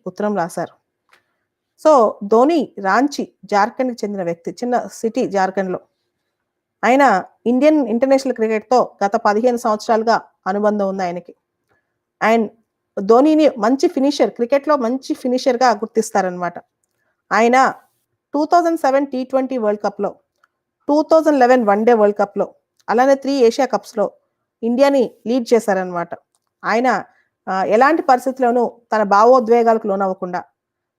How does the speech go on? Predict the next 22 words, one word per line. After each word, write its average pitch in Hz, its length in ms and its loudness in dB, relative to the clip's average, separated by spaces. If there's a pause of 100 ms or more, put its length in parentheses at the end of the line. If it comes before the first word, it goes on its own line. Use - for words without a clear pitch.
(120)
చాలా 240 280 2
కంపోజ్డ్‌గా, 226 800 2 (140)
అంటే 202 340 -6
స్తబ్దంగా, 190 920 -4 (420)
జాగ్రత్తగా 214 840 0
ఆటలాడతారంట 190 720 -4 (280)
ధోని 196 280 -4
ఆటలో 196 300 -2
ఉన్నప్పుడు. 180 380 -4 (480)
ఆయన 240 180 4
పర్సనల్ 262 560 0
లైఫ్, 302 280 2 (100)
ప్రొఫెషనల్ 247 380 -2
లైఫ్ 220 440 0 (380)
జాగ్రత్తగా 247 460 2
బ్యాలెన్స్ 214 380 0
చేస్తారంట. 185 360 -6
చాలా 226 320 0
మంది 262 180 -4
ఇది 214 80 -6
బ్యాలెన్స్ 214 380 -2
చేయలేరు, 202 260 -4